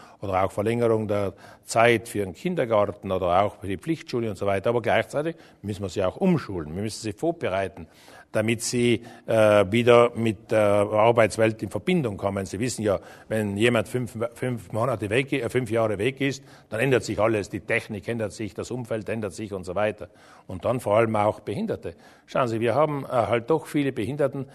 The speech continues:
die wirklich arbeiten könnten. In jedem Mensch steckt ein Talent drinnen. Wenn wir in der Lage sind, diese Talente entsprechend herauszuholen, äh, vor allem auch durch Sonderkurse, durch Umschulungen,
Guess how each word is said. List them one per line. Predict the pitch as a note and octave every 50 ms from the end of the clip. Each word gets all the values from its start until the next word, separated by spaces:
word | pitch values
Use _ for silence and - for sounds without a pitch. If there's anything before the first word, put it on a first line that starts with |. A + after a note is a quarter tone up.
| - - - _ _ B2
die | B2+ B2 A#2
wirklich | F3+ F#3+ F#3+ - B2+ - - -
arbeiten | C3 C3+ C3+ A2+ B2 A2+ A2+ - - G2+ F#2
könnten. | - A#2+ B2 A#2 - -
In | A2 A2+
jedem | A#2+ D#3 F3+ F#3+ G3 F3 F3+ D#3+
Mensch | D3+ E3 F3 D#3+ B2+ -
steckt | - - B2+ A#2 A#2 - -
ein | A2+ G#2 F#2
Talent | - G2+ G2+ A2 A2+ A2 F#2+ -
drinnen. | G#2+ A2+ A2 G#2 F#2+ F2+ - - - - - _ -
Wenn | C3+ C#3 C#3+
wir | D#3+ E3+ E3
in | D#3+ C#3+
der | C#3
Lage | C3 D3 D#3 D3+ C3+ B2+ A2
sind, | - A2+ A2 G#2 G#2
diese | - E3+ D#3 - C#3+ -
Talente | - A2+ A2+ C3+ D#3 D#3+ C#3+ B2+ C3 B2
entsprechend | A2+ A2 - - C#3+ C#3+ B2+ C3+ -
herauszuholen, | B2 A2+ - D3+ E3+ D3+ - - - B2 G#2+ G#2 G#2+ G#2 G#2 G2 F2+ - - - - - -
äh, | A#2+ A#2 A2+ G#2+
vor | G2 - A2 A#2
allem | D3 D#3 D3+ C#3+
auch | C3 B2 C3 C3+ - - - -
durch | - C3 A#2 -
Sonderkurse, | - - C#3+ D3+ D#3+ D3 C3+ A#2+ - - B2 A#2+ A2 G2+ - A#2
durch | G#2+ A2 G2+ - - _
Umschulungen, | - F3 F3+ D3+ - D3 C3 B2+ B2 A#2+ B2 B2 A#2+ G#2